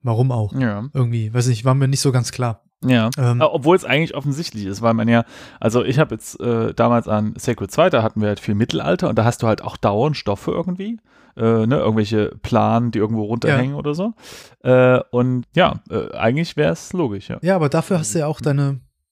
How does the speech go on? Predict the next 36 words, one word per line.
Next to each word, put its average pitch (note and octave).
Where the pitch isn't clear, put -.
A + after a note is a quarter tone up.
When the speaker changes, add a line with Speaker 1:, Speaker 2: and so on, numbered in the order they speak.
Speaker 1:
ähm, A#2
internen C3+
Software, A#2+
äh, B2
Simulatoren A#2
in A#2
Max B2+
und A#2
Maya. A2+
Speaker 2:
Ja, D3+
gut, A#2
Speaker 1:
Äh, -
Speaker 2:
das G#2+
stimmt. -
Mhm. B2+
Speaker 1:
weißt D3+
du, D#3
dann, D3
warum C#3+
sollte C#3+
ich C#3
jetzt C3+
eine C3
neue B2+
Software B2
lernen? G#2+
W-, A#2+
weil B2+
ich C#3+
Speaker 2:
Mhm. C#3
Speaker 1:
eine A#2
Tischdecke C3
machen A2
möchte, A2
weißt A2+
du? F#3